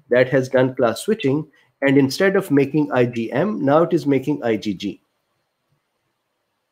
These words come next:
Then, if you see here, then E, then A. So then there is another copy of this cell, further proliferation is occurring, and that cell is started to make I G E.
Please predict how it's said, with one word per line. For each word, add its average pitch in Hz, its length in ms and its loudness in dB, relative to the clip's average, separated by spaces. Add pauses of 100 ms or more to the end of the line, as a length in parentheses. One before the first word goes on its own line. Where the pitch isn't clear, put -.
(100)
Then, 135 500 2 (260)
if 131 140 -6
you 131 80 0
see 131 200 -2
here, 127 300 4
then 151 420 2
E, 139 180 2
then 135 360 0
A. - 240 -6 (760)
So - 160 0
then 185 300 4
there 180 140 4
is 175 140 4
another 196 300 2
copy 165 380 -2
of 147 180 -2
this 240 220 -2
cell, 123 280 -6 (680)
further 139 340 2
proliferation 143 680 0
is 101 120 -6
occurring, 95 440 -10 (460)
and 147 180 2
that 170 240 4
cell 175 220 4
is 165 80 2
started 143 420 0
to 151 80 2
make 127 340 0
I 113 140 -2
G 107 160 -6
E. - 280 -12